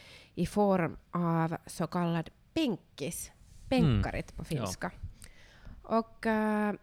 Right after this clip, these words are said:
Speaker 1: i år har man kunnat fira den helt som vanligt, utan coronarestriktioner. Eh, det är en, eh, fin tradition som är tydligen över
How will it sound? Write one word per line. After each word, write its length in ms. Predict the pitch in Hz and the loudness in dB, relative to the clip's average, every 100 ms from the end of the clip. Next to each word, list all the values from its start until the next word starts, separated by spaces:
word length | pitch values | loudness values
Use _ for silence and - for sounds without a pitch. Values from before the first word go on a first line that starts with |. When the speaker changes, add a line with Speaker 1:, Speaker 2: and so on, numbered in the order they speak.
| - | -2
Speaker 1:
i 100 | 202 | 2
år 200 | 302 359 | 6 6
har 160 | 240 208 | 4 2
man 180 | 190 170 | 0 0
kunnat 360 | 165 165 165 | 0 0 -2
fira 360 | - 247 320 285 | -2 2 2 2
den 240 | 254 262 247 - - | 2 0 -4 -12 -12
helt 220 | 214 190 | -10 -8
som 160 | 165 165 | -8 -4
vanligt, 680 | 226 285 254 208 202 - - - - - - - - | -2 -2 -2 -4 -4 -6 -10 -14 -20 -20 -20 -16 0
utan 580 | 269 254 - 156 147 151 - | 2 2 0 2 2 0 -4
coronarestriktioner. 1400 | - 247 262 240 220 220 208 - - 240 202 185 180 170 - - _ _ _ 165 | 0 4 4 2 0 -4 -8 -8 -2 0 2 2 2 0 -6 -16 _ _ _ -10
Eh, 100 | 170 | -6
det 120 | 180 170 | -4 -4
är 380 | - 175 165 - - | -6 -4 -4 -6 -4
en, 420 | 170 160 156 151 - - | -2 0 -2 -4 -10 -14
eh, 40 | 160 160 151 - | -12 -10 -10 -2
fin 340 | 302 277 190 | 2 2 2
tradition 880 | - 175 160 - 240 247 214 185 180 - - - - - | -2 -4 -4 -4 -2 0 0 0 -2 -8 -20 -20 -20 -4
som 260 | - 196 131 | 2 2 4
är 160 | 202 - - | 2 0 4
tydligen 500 | 349 247 175 190 170 | 6 6 2 0 2
över 420 | 190 180 180 | 4 4 2